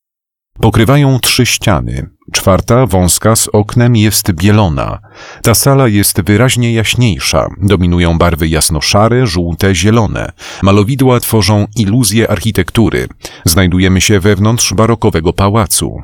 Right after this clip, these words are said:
Obrazy przedstawiają postacie dwojga dzieci, z których jedno jest uskrzydlone w różnych scenach.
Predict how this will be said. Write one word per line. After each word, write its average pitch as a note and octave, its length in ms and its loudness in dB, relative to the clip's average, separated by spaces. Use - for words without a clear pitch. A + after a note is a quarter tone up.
Obrazy A2+ 540 2
przedstawiają F#2+ 680 0
postacie G#2 520 -2
dwojga F#2 440 0
dzieci, E2+ 420 -4
z - 120 -4
których - 380 -2
jedno F#2+ 320 2
jest F2 340 -2
uskrzydlone F#2+ 800 0
w D#2 60 -4
różnych G#2+ 400 0
scenach. - 680 -4